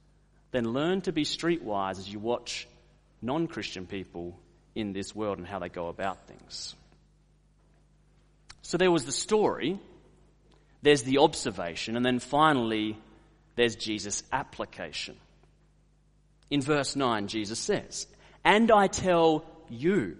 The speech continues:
you disciples, make friends for yourselves by means of dishonest wealth, so that when it is gone, they may welcome you into the eternal homes."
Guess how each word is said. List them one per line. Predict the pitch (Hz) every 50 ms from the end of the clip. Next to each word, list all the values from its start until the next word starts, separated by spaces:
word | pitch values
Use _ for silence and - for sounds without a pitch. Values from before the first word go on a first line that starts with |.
| - -
you | - 131 180 208
disciples, | 196 220 - - - 160 135 110 - - - - - - - - - - - _ _ - - _ - _ _ _ _ _ - - - - - -
make | - 143 180 226 247 240 -
friends | - - 233 247 262 277 285 285 - -
for | - 170 143
yourselves | 127 123 120 - - - 113 104 101 104 117 135 135 123
by | - 139 139 139
means | 131 131 143 151 156 156 151 139 123
of | 143 123 113
dishonest | 123 117 - - 110 104 107 104 98 - - 92
wealth, | 85 80 58 69 104 - - - - - _ _ _ _ _ _ _ _ _ _ _ _ _ - _ -
so | - - 175 175
that | 175 175 - - 143
when | 160 185 208 220
it | 220 196
is | 156 135 120 113
gone, | - - 170 190 226 233 156 113 95 92 123 175 208 220 - - - - - _ _ _ _ _ _ -
they | - 147 151 151
may | 147 147 143 139
welcome | 123 120 131 151 202 226 208 - 139 110 107
you | 107 113 120 131 135 -
into | - 156 160 170 165 - - 175 175 170
the | 139 160 165 180 190 202 208 214 196 - - - - - - - - _ _ _ _ _ -
eternal | 139 135 131 131 - - - - 175 190 196 190 147 101 78 55 - - - - _ _ _ _
homes." | - - 113 104 82 80 - _ _ - - - - - -